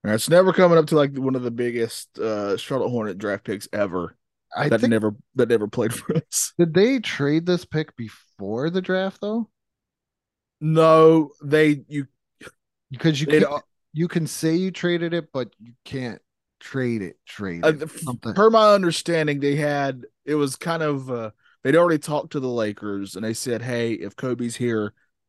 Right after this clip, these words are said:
Speaker 1: for this pick, we're gonna pick him and then trade him right away to you." That was kind of
Speaker 2: Oh.
Speaker 1: a, the thing that was set up. Uh, because Kobe had some really good workouts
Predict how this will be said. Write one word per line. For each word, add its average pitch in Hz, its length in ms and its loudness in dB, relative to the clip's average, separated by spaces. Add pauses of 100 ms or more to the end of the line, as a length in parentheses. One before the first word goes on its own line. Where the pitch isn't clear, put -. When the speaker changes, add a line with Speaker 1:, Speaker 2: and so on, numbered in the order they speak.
(140)
Speaker 1:
for 147 180 4
this 127 260 0
pick, 113 300 -4
we're 117 120 -6
gonna 117 160 -2
pick 123 300 -4
him 113 240 -4
and 107 220 -6
then 104 180 -4
trade 110 260 -6
him 101 120 -6
right 98 140 -6
away 90 200 -4
to 85 80 -10
you." 80 200 -6
That 107 100 -2
was 117 100 0
kind 117 180 0
of 113 60 0
Speaker 2:
Oh. 98 80 -2
Speaker 1:
a, 90 60 -10 (280)
the 113 80 -18
thing 113 200 -4
that 98 100 -6
was 98 220 -8 (160)
set 95 280 -4
up. 85 180 -8 (760)
Uh, 104 540 -2 (800)
because 151 260 4
Kobe 196 220 6
had 170 100 2
some 156 140 0
really 147 160 6
good 131 140 2
workouts 113 840 -6